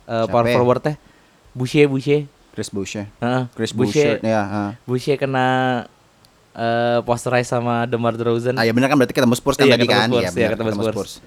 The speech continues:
Speaker 1: Anjing itu
Speaker 2: Iya.
Speaker 1: keren sih. Ya,
Speaker 2: Nah,
Speaker 1: oke, lanjut
Speaker 2: ini
Speaker 1: lagi, gimana,
Speaker 2: masalahnya
Speaker 1: Bro?
Speaker 2: Raptors ya gimana ya? Ya balik lagi sih, gua m-, selalu bilang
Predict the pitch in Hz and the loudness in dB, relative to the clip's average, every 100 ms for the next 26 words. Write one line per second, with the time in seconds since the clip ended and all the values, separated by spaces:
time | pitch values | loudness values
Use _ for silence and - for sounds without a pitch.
0 | - - 120 123 120 131 123 - 104 101 | -20 -6 -2 0 0 0 0 -4 -6 -4
1 | 104 107 104 104 - 117 110 117 123 120 | 0 -2 -4 -8 -2 0 0 0 2 2
2 | 123 160 170 - 110 127 175 180 - - | 2 2 2 2 2 0 0 -2 -4 -14
3 | - - - - _ _ _ _ _ _ | -20 -20 -20 -20 _ _ _ _ _ _
4 | - - 127 131 - 190 170 - - 113 | -20 -12 -6 -4 -4 -6 -6 -10 -14 -18
5 | 117 123 - 113 143 147 135 127 117 139 | -18 -20 -16 -4 -2 0 -2 -2 0 0
6 | 135 95 - 98 101 98 90 104 92 90 | 0 -4 -8 -6 -4 -4 -6 -6 -6 -6
7 | 92 101 123 120 143 147 113 85 98 107 | -6 -6 -4 -2 0 0 -2 -6 -8 -8
8 | 101 - 107 107 104 107 120 | -8 -8 -4 -2 -2 -2 -4